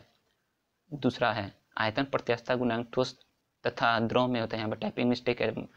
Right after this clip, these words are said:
तथा द्रव में होता है परंतु गैस में नहीं। अब बताना ये दोनों जो सेंटेंस है ये कौन सा सही है, ये दोनों सही है, प्रथम सही है, ए है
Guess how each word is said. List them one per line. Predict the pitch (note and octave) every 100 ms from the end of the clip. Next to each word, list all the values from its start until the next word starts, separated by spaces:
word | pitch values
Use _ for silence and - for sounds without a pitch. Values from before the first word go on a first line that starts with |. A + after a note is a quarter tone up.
| _ _ _
तथा | B2 - A#2 A2+ A#2+ -
द्रव | A#2+ B2+ C3
में | B2
होता | A#2+ G#2+ A2+
है |
परंतु | A2 A2+ A2+ A#2+
गैस | A2 B2 A#2+
में | A2
नहीं। | G#2+ G2+ - _ _ -
अब |
बताना | A2+ A2 B2 B2+
ये | A#2+ A#2
दोनों | B2 A#2+ C3
जो | B2+
सेंटेंस | - A#2 B2 A#2+ A#2+
है | A2
ये | G#2+ - _ _ _ -
कौन | A#2+ B2
सा | B2+
सही | B2 A#2+
है, | A#2+ A#2
ये |
दोनों | G#2+ A2+ A#2+
सही | - B2+ B2
है, | B2+ G#2+ - -
प्रथम | C3+ A#2+
सही | - A2+
है, | D3 - _ - _ _ _ _ _ _ _ _
ए | C3 C#3
है | C3 A#2 A#2